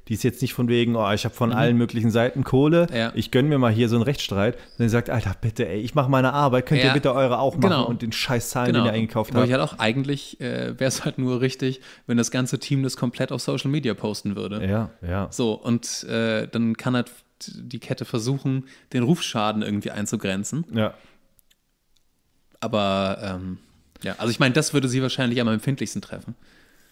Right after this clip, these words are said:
Speaker 1: Das ist halt auch so eine Sache, da hab ich halt auch gedacht, ne, dass man irgendwann, die Sache ist, ich kommuniziere nicht mit denen, sondern es war dann über meine Agentur.
Speaker 2: Ja.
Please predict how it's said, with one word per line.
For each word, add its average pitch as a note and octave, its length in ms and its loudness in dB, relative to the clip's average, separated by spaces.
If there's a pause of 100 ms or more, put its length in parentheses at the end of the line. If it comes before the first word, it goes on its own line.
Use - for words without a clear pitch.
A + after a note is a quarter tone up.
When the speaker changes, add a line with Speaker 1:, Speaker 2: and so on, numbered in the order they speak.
(160)
Speaker 1:
Das G#2 160 0
ist A2+ 100 -4
halt A#2+ 160 2
auch C#3+ 120 2
so G3+ 100 0
eine E3+ 120 4
Sache, G2 220 0
da F#2 80 0
hab F#2+ 80 0
ich F#2 100 -4
halt G2+ 120 2
auch A#2 140 -2
gedacht, F#2 280 -2
ne, G#2 60 -2
dass F#2+ 120 -4
man G2+ 160 2
irgendwann, G#2 320 0 (280)
die G#2 60 -2
Sache A2+ 220 2
ist, - 120 -4
ich - 80 -12
kommuniziere A#2 520 2
nicht A2+ 140 -2
mit A2+ 140 -2
denen, A#2+ 160 2
sondern A2 140 2
es - 120 -6
war G#2+ 160 2
dann G#2+ 160 2
über G#2 180 0
meine G#2 240 0
Agentur. G#2 500 0
Speaker 2:
Ja. - 60 -18